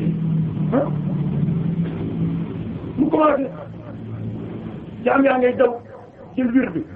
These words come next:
Fu nekk. Ijaazaat yi dem. Muy joxe, di defare, di maye. Di tëbbe. Te du ci boole wax.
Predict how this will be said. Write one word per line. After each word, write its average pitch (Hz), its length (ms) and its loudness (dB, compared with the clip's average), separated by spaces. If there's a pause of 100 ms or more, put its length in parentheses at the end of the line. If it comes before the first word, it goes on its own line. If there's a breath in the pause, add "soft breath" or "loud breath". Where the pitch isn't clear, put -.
(220)
Fu 381 100 4
nekk. 392 220 2 (420)
Ijaazaat 233 480 4
yi 220 140 -4
dem. 214 220 4 (1400)
Muy 240 280 2 (720)
joxe, 214 300 4
di 196 100 -6
defare, 196 380 2
di 196 80 0
maye. 226 360 4 (880)
Di 240 120 6
tëbbe. 277 320 4 (1000)
Te 196 100 2
du 220 100 2
ci 233 80 -2
boole 233 300 6
wax. - 260 -2